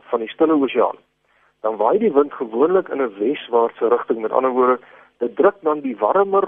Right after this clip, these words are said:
boonste laag seewater in die rigting van Australië. En hierdie krag is beduidend, want ons sien dat die seevlak in Australië soms tot 'n halwe meter hoër is as teen die kus van Suid-Amerika.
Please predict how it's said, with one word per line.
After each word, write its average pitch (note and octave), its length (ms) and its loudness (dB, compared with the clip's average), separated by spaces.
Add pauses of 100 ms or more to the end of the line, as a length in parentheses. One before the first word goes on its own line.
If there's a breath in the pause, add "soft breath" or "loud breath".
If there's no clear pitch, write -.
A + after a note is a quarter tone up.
(120)
boonste E3 500 -2
laag A#2 440 0
seewater A2 600 0 (340)
in B2 100 -8
die A2+ 140 -4
rigting A#2+ 440 -6
van A#2 260 -4
Australië. A#2+ 680 -2 (520)
En - 100 -12
hierdie A3+ 320 0
krag A3 280 2
is C#3+ 160 -4
beduidend, A#2+ 580 -2 (420)
want A2 200 -6
ons C3 180 -4
sien A3+ 160 0
dat E3+ 120 4
die C#3+ 120 -6
seevlak A#3+ 580 -2
in B2 80 -6
Australië C3 580 -2
soms F#3+ 300 -2
tot F#3+ 180 0
'n C3 100 -2
halwe C#3+ 320 2
meter C#3 320 -2
hoër D3 560 2
is - 160 -20 (340)
as - 180 -10
teen C3 140 -8
die A#2+ 140 -14
kus C#3 180 0 (140)
van A#2 140 -14
Suid-Amerika. A2 840 -2